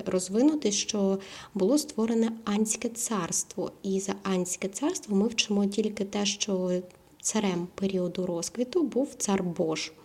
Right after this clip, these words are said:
Ще раніше вам виносилась дата, шістсот другий рік, остання писемна згадка про антів, тепер вже це не потрібно вчити, слава Богу. Е,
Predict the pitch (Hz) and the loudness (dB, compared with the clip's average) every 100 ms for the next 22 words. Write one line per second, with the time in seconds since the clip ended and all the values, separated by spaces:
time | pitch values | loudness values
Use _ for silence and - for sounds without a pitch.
0 | - - - - - - 294 294 220 220 | -16 -14 -14 -8 -4 4 6 8 6 6
1 | - 196 196 196 190 196 196 190 180 185 | 4 4 4 6 6 4 2 0 2 0
2 | 180 233 294 226 - 214 - 196 196 202 | 2 4 4 2 2 2 2 0 2 2
3 | 196 196 190 196 196 - 185 185 185 190 | 4 6 6 4 -2 0 2 2 0 0
4 | 196 185 185 - 190 - 196 185 180 190 | 2 0 0 -2 -4 -4 -4 -2 0 0
5 | 196 196 196 208 202 190 196 196 185 180 | -2 -4 -2 0 0 0 -2 -2 0 0
6 | 180 196 - 190 202 202 311 311 311 - | -4 -6 -6 -2 -2 0 -2 -2 -4 -2
7 | 254 247 220 254 254 247 - - - - | 0 0 4 4 4 0 -2 -14 -16 -18
8 | - 214 | -4 0